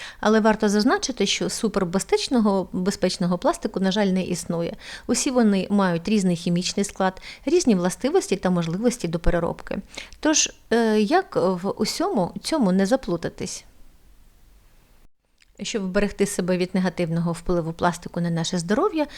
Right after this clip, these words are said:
слід навчитись його правильно ідентифікувати та розрізняти, а також запам'ятати особливості кожного виду.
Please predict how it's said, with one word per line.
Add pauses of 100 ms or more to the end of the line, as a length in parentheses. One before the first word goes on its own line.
(160)
слід
навчитись
його
правильно
ідентифікувати
та
розрізняти, (320)
а
також
запам'ятати
особливості
кожного
виду.